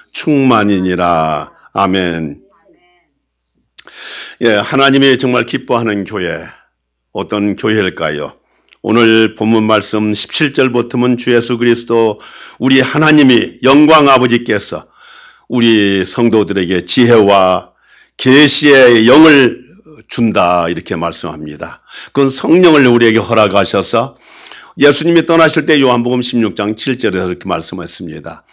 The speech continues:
"내가 가는 것이 너희에게 유익하다. 성령이 오면 너희들을 죄 가운데서 의,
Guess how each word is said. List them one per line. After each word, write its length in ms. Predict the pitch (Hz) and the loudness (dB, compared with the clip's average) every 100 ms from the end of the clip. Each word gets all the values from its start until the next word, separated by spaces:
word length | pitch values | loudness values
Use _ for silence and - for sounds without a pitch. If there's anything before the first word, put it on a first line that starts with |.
| _ | _
"내가 320 | - 120 117 | 0 2 2
가는 240 | 104 110 104 | 0 0 0
것이 300 | 104 - 101 | 0 -2 -2
너희에게 600 | 98 98 92 90 95 85 | 0 0 0 0 -2 -2
유익하다. 800 | 92 85 82 90 82 78 80 _ _ - - - | -2 -4 -6 -6 -4 -4 -8 _ _ -20 -20 -6
성령이 440 | 147 139 147 151 | 0 2 2 2
오면 360 | 151 151 156 139 | 4 2 2 2
너희들을 680 | 113 101 104 110 131 160 _ _ _ _ _ - | 2 2 0 0 0 -4 _ _ _ _ _ -10
죄 180 | 104 95 | -4 0
가운데서 960 | 95 87 87 92 87 95 90 90 - - | 0 0 -2 -4 -4 -6 -4 -6 -10 -6
의, 480 | 98 104 101 95 | 0 0 0 -4